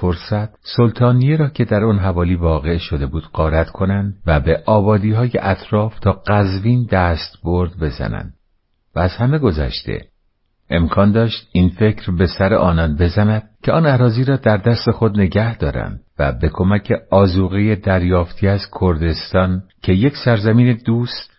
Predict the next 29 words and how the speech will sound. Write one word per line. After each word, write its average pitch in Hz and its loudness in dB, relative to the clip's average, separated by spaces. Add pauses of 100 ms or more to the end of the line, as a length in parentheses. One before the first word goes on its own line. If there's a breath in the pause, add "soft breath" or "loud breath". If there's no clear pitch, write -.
(220)
و 87 0
یا 110 4
لااقل 131 0 (100)
بی‌طرف 117 0
محسوب 90 -4
می‌شود 71 -4 (280)
و 71 0
مجاور 98 2
بابل 101 0
و 95 -2 (200)
آسور 98 0
است، 82 -6 (260)
زمستان 123 2
را 131 0
همانجا 107 2
به 87 -2
سر 95 0
آورند 85 0 (240)
و 80 0
در 85 2
موقع 92 2
لازم 120 2 (100)
به - 2
هر 123 4
کجا 113 2
می‌خواهند 113 2
مجدداً 117 0
یورش 117 0
ببرند. 117 -6